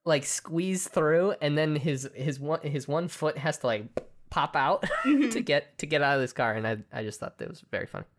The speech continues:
Speaker 2: What did you think of the silent scene?
Speaker 1: Of them,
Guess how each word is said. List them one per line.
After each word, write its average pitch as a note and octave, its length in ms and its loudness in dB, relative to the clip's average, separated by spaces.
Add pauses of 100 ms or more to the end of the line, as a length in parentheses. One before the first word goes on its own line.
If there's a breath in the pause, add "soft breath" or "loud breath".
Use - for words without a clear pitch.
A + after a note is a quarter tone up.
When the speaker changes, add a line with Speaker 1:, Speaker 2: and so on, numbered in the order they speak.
(240)
Speaker 2:
What A#3+ 360 0
did C4+ 180 -4
you B3+ 300 -8
think A#3 240 -6
of A3 120 -12
the G#3+ 80 -8
silent G3+ 520 -8
scene? - 320 -16 (380)
Speaker 1:
Of C#3+ 160 -2
them, C#3+ 680 2